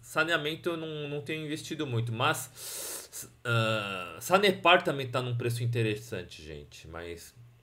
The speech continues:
não sei, Sanepar, ah, ah, setor de saneamento eu não tenho investido muito, mas Sanepar, pelos indicadores,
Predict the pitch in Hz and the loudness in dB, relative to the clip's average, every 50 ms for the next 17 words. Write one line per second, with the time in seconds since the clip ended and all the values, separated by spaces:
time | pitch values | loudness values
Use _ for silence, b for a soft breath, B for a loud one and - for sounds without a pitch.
0 | _ _ _ _ _ - B B B B B B B B - 123 143 - - 143 | _ _ _ _ _ -20 B B B B B B B B -8 -6 -6 -2 0 0
1 | 123 120 127 131 131 131 127 120 - - 127 - 95 101 101 98 98 95 92 90 | 0 0 0 -2 -2 -4 -2 -2 -2 -2 -2 -2 -4 -2 -2 -2 -2 -2 -2 -4
2 | 90 - 85 87 90 90 - - 123 120 147 143 143 - 175 151 147 147 143 139 | -4 -6 -8 -8 -8 -6 -6 -4 -2 -2 -2 -2 -2 -4 -4 -2 -2 -2 -4 -4
3 | 147 147 - 160 147 143 139 123 151 143 143 127 135 120 - - 139 127 139 120 | -6 -6 -6 -6 -6 -6 -6 -4 -4 -4 -4 -4 -6 -6 -6 -6 -6 -4 -4 -2
4 | 107 98 - 98 95 104 113 120 120 147 143 139 139 139 143 139 143 139 - - | -2 -4 -4 -6 -4 -4 -4 -2 -2 -2 -2 -2 -2 0 2 2 2 2 0 -4
5 | - - - _ _ _ _ _ _ _ _ _ _ _ _ - 127 131 135 147 | -14 -20 -20 _ _ _ _ _ _ _ _ _ _ _ _ 2 4 4 6 6
6 | 160 160 131 - - B B B B B B B - 131 143 123 - - - - | 4 2 2 0 -6 B B B B B B B -6 -4 -4 -4 -4 -2 4 4
7 | 147 131 117 123 131 139 151 139 127 | 4 6 6 4 4 4 2 0 -2